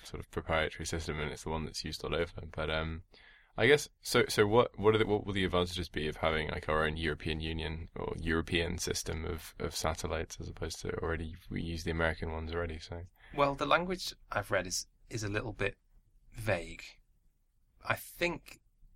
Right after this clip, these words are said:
Speaker 2: the bottom line is that it would be more accurate than current G P S.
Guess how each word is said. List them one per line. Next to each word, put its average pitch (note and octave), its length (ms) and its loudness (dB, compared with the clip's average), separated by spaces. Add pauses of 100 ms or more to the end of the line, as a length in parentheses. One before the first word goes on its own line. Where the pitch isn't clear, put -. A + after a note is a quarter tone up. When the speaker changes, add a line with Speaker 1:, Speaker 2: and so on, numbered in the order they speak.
(180)
Speaker 2:
the A#2+ 80 -2
bottom G#2 360 0
line G2+ 220 4
is F2 140 -4
that F#2 260 -2 (260)
it G2+ 240 -6
would G2+ 160 -4
be F#2+ 80 0
more F#2 260 2
accurate - 360 -4
than F#2 120 -10
current F#2 340 -4
G F#2 180 -8
P G#2 160 -10
S. - 340 -12